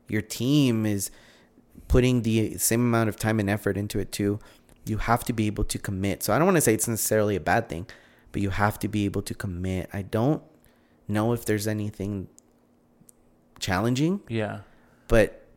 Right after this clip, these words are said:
Speaker 1: you have to be able
Speaker 2: You
Speaker 1: to
Speaker 2: can't
Speaker 1: commit.
Speaker 2: have one foot in, one foot out, you know?
Speaker 1: Yeah,
Speaker 2: Yeah.
Speaker 1: you, you can't,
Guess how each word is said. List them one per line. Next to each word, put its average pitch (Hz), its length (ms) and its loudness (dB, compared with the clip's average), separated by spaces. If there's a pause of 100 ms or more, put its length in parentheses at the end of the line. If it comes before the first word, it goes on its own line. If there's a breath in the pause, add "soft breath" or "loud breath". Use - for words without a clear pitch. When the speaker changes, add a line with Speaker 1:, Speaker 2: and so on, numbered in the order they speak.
(120)
Speaker 1:
you 104 200 -6
have 92 360 0
to 92 100 -8
be 82 220 -8
able - 160 -8
Speaker 2:
You 117 60 0
Speaker 1:
to - 60 4
Speaker 2:
can't 117 140 6
Speaker 1:
commit. 113 140 2
Speaker 2:
have 104 80 -4
one 104 160 -2
foot 104 200 -2
in, 101 160 -2
one 98 120 -4
foot 95 200 -4
out, 95 240 -4
you 98 40 -8
know? 95 160 -6 (160)
Speaker 1:
Yeah, 117 360 4
Speaker 2:
Yeah. 98 140 -2
Speaker 1:
you, 123 140 -2
you 139 140 -4
can't, 131 300 0